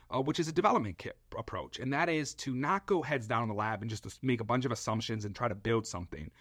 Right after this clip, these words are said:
which is what we're drawn to do. As an engineer, I wanna go to the lab and build things. It's really fun, and it's exciting, and it, and it's comforting, and it's easy. Um, but the truth is you need to go talk to people. You need to find out what they're doing, what their real challenges are, do a lot of customer discovery.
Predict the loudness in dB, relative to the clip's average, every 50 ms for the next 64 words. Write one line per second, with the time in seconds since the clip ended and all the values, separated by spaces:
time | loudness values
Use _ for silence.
0 | -20 -18 _ 2 2 4 4 2 -2 -2 -4 0 4 4 6 6 4 2 4 4
1 | 4 4 2 2 0 0 2 2 2 2 2 0 0 0 0 0 0 2 2 2
2 | 2 2 2 4 2 2 2 2 0 0 0 0 0 0 0 0 -2 0 4 4
3 | 4 4 2 0 -6 -6 -8 -4 0 2 4 4 2 2 0 2 2 2 0 -2
4 | -6 -18 -20 -16 -8 -4 -4 -4 -4 -4 -2 2 2 4 4 4 2 2 0 0
5 | 0 0 0 2 2 2 0 0 -2 -4 -4 -4 -4 -4 -2 0 0 0 2 4
6 | 4 4 4 4 2 0 -2 -2 -2 -2 0 0 0 -2 -2 -2 -2 -4 -6 _
7 | _ _ -20 -20 -20 -20 -6 -2 0 0 0 0 0 0 0 0 -2 -2 0 0
8 | 0 0 2 2 2 2 2 2 0 0 0 0 0 0 0 0 0 -2 -2 -2
9 | -2 -4 -2 -2 -2 -2 -2 -4 -6 -6 -8 -12 _ _ -20 -20 -20 -14 -6 -2
10 | -2 0 0 -2 0 0 2 2 2 2 2 0 0 0 2 2 2 2 2 2
11 | 2 2 2 0 0 0 0 2 2 2 0 -2 -2 -2 0 0 0 -2 -2 -2
12 | 0 -2 -2 -2 -2 -4 -2 0 0 0 0 -2 -2 -2 -4 -2 -2 -4 -4 -6
13 | -4 0 2 2 2 2 0 -4 -4 -6